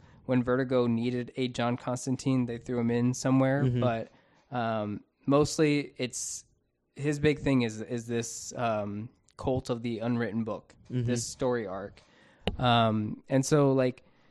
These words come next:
Speaker 1: they introduce Willoughby Kipling, who very much is a John Constantine. He's played by, uh, Mark Sheppard, who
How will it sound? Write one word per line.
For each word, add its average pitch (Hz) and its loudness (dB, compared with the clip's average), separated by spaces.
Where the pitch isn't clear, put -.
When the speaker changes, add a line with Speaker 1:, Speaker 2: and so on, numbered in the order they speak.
Speaker 1:
they 151 2
introduce 185 4
Willoughby 165 4
Kipling, 120 -2
who 143 2
very 139 4
much 143 2
is 120 -2
a 120 -4
John 113 -2
Constantine. - -6
He's 110 -6
played 127 -2
by, 110 -2
uh, 107 -6
Mark 123 0
Sheppard, 123 -4
who 117 -6